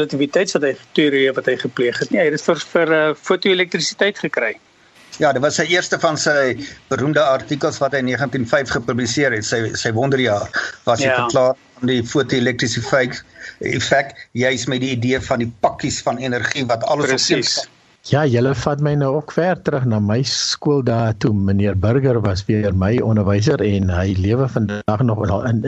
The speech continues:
Speaker 3: diep in die tagtig en hy luister nogal hierdie program baie gereeld. Uh, Koos Burger en, en, uh,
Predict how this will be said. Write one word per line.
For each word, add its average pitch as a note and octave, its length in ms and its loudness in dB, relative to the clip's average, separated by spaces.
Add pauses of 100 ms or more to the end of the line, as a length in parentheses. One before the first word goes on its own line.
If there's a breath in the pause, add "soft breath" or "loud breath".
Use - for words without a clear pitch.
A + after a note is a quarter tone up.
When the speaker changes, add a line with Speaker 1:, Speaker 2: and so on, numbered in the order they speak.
Speaker 3:
diep A#2+ 160 2
in C#3+ 100 4
die A#2+ 100 2
tagtig A#2+ 420 0 (480 loud breath)
en A2+ 80 2
hy G#2+ 100 4
luister A#2 320 2
nogal A#2+ 240 2
hierdie G#2 220 0
program A#2 520 0
baie G#2+ 260 2
gereeld. A2+ 500 0 (480 loud breath)
Uh, G#2 340 0
Koos A#2+ 260 2
Burger A2+ 440 2
en, G2 180 2
en, G2+ 340 0
uh, G2+ 220 0